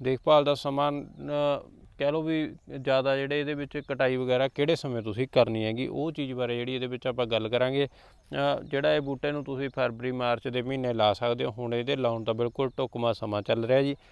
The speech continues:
ਤੇ ਇਸ ਤੋਂ ਇਲਾਵਾ ਇਹਨੂੰ ਤੁਸੀਂ ਜੁਲਾਈ, ਅਗਸਤ, ਸਤੰਬਰ ਇਹਨਾਂ ਮਹੀਨਿਆਂ ਦੇ ਵਿੱਚ ਲਾ ਸਕਦੇ ਹੋ। ਕੰਡੇਦਾਰ ਜਿਹੜਾ ਝਾੜੀ ਨੁਮਾ ਬੂਟਾ ਗਾ, ਕੋਈ ਜ਼ਿਆਦਾ ਜਿਹੜੀ ਇਹ ਦੇਖਭਾਲ ਨਹੀਂ ਮੰਗਦਾ ਗਾ।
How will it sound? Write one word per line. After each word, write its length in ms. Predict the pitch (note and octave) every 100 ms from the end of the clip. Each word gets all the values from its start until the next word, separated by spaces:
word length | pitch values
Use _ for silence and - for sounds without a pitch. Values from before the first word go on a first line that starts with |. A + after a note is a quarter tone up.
| - - - -
ਤੇ 80 | D#3+
ਇਸ 140 | D#3+ C#3+
ਤੋਂ 220 | E3 D#3
ਇਲਾਵਾ 340 | D3 C#3 C#3
ਇਹਨੂੰ 180 | C#3 D#3
ਤੁਸੀਂ 280 | D3+ C#3 D3
ਜੁਲਾਈ, 340 | C3 B2+ B2+
ਅਗਸਤ, 300 | B2+ B2+ -
ਸਤੰਬਰ 380 | - - B2+ B2+
ਇਹਨਾਂ 320 | - A#2 C3
ਮਹੀਨਿਆਂ 280 | C#3+ C#3+ C#3
ਦੇ 60 | C3
ਵਿੱਚ 200 | C3 C3+
ਲਾ 180 | C3 B2+
ਸਕਦੇ 300 | C3 B2+ C3+
ਹੋ। 100 | C3+ - - - _ -
ਕੰਡੇਦਾਰ 560 | D3+ C#3+ D#3+ D#3 D#3
ਜਿਹੜਾ 260 | D3 D#3 E3 -
ਝਾੜੀ 300 | E3 D#3 C#3+
ਨੁਮਾ 260 | C#3+ C#3+
ਬੂਟਾ 400 | C3 A#2+ B2+ D3
ਗਾ, 180 | D3 D3
ਕੋਈ 180 | C3+ D3
ਜ਼ਿਆਦਾ 440 | B2+ B2+ C3 C#3+
ਜਿਹੜੀ 220 | C#3+ D3+
ਇਹ 200 | D#3 C#3+
ਦੇਖਭਾਲ 540 | B2 B2 A#2 C#3+ C#3+ B2
ਨਹੀਂ 200 | A2+ C#3+
ਮੰਗਦਾ 360 | D#3 C#3+ C#3
ਗਾ। 180 | C#3 D3